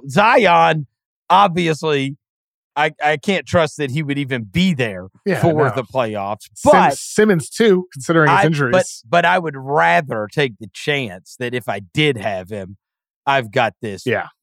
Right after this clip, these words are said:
Speaker 1: behemoth that no one can deal with. And
Speaker 2: Yeah.
Speaker 1: he has, I was shocked he has played in the preseason. Shocked.
Speaker 2: The Pelicans do not look good, though.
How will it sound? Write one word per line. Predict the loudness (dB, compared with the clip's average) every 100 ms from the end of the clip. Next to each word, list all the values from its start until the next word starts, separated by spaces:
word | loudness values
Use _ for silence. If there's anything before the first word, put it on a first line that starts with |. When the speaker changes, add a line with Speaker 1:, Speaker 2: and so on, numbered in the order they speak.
| -20 -12 -4
Speaker 1:
behemoth | 0 0 -2 -4 -8 -10
that | -10 -4
no | 2 2
one | 2 0 -4
can | -4 -8
deal | -6 -8 -10
with. | -12 -18 -20 _ _ 0
And | 2
Speaker 2:
Yeah. | 4
Speaker 1:
he | 4
has, | 4 2 -2 _ _ _ _ _ _ 2
I | 4
was | 2
shocked | 2 4 4 0
he | -4
has | -4 -6
played | -4 -4 -4
in |
the | -8
preseason. | -8 -8 -8 -12 -20 -20 _ _ _ _ _ _ _ _ _ _
Shocked. | -4 -2 -2 -4 _ _ _ _ _ -6
Speaker 2:
The | 2
Pelicans | 6 6 4 0
do | -4
not | -4 -6
look | -6 -12
good, | -14 -14
though. | -20